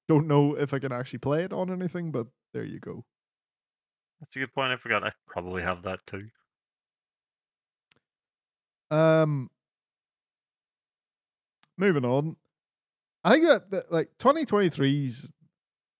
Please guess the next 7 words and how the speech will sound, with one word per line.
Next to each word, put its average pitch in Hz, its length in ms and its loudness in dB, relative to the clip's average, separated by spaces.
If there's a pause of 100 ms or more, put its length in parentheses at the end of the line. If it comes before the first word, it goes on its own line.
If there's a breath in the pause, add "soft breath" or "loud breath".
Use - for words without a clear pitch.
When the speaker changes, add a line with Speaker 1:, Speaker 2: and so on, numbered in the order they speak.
(720)
Speaker 1:
coming 220 200 6
to 120 100 2
a 123 60 0
close 120 480 0
and 120 320 -6
will 117 120 -8
probably 135 760 -4